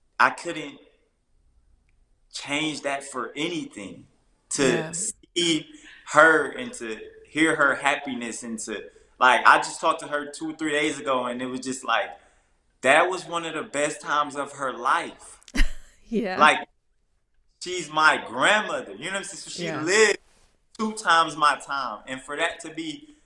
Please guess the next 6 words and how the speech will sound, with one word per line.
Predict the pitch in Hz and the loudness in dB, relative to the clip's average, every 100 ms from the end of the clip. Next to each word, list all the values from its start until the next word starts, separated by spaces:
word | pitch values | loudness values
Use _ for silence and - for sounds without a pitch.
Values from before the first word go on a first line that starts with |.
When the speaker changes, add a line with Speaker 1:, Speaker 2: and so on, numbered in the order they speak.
| _ _ - | _ _ 2
Speaker 1:
her | 160 160 151 104 117 | 6 6 4 -6 -6
moment | 139 170 185 202 196 - _ _ | -4 -4 -6 -10 -12 -18 _ _
to | 151 - | -8 -8
talk | - 160 170 | 0 2 2
about, | 180 175 190 190 - - - | 0 2 2 2 -8 -18 -8
and | 135 | -8